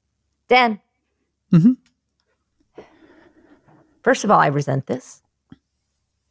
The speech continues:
Speaker 1: Second of all, I was here yesterday recording a promo video for Non-Liars, and I went to stand back by the creek that runs behind us,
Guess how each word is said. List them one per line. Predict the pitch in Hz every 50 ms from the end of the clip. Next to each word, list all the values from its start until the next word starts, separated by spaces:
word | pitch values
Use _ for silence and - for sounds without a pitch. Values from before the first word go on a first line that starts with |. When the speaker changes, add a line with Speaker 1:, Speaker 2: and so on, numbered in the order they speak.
| _ _ - - - - _
Speaker 1:
Second | - - - 285 294 - 294 254
of | 202 165
all, | 160 156 170 196 - _ _ _ _ _ _ _ _ _ _ _ _ _ _ _ _ _ _ _ - 180
I | 202 202 202 202
was | 190 190 185 180 175 170 170 -
here | - 240 226
yesterday | 220 208 202 202 - - 202 190 180
recording | 175 180 175 _ - 208 202 190 185 170 165
a | 117 143 165 165
promo | _ - 190 185 180 175 175 165
video | 165 165 170 180 160 160 156
for | - - 156 151
Non-Liars, | 151 147 151 151 156 151 156 156 165 175 160 156 -
and | - - 165
I | 156
went | 170 196 208 220 -
to | - 190
stand | - - - 202 185 180 175 170 175 170 - _ _ - 151 156 -
back | 185 180 185 180 -
by | 180 170
the | 156 160
creek | - - - 220 220 185 - _ - - _ _ -
that | - 131
runs | 151 165 165 160
behind | - - 160 160 151 156 151
us, | 151 156 165 147 - - -